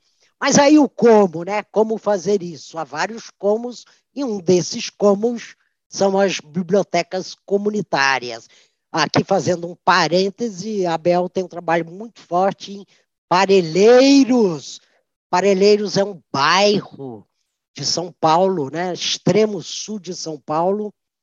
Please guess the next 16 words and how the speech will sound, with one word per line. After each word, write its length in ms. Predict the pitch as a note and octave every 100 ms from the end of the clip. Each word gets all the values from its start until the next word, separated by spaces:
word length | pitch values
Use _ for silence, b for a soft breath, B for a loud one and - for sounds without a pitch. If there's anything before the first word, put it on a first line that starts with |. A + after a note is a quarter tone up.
| _ _
Acho 100 | _
que 80 | -
todo 240 | - D#3+ D3
mundo 140 | D#3
já 80 | D3+
ouviu 220 | C#3+ D#3
falar. 600 | - C#3 A#2+ A#2 E3 G#3 _ _ _ _ _
E, 380 | F3 F3+ E3+ D#3
aliás, 560 | E3+ E3+ D3+ G3+ A#3 -
convido 500 | F3+ F3 C3+ E3 F#3
todo 240 | - G3+ E3+
mundo 200 | E3 F3+
a 60 |
visitar 480 | D3 D#3 C#3 - E3+
Parelheiros, 1300 | - F3+ E3+ C3 E3+ A3+ B3+ A#3 G3 E3 C3 - -
porque 560 | - B3 - E3 C#3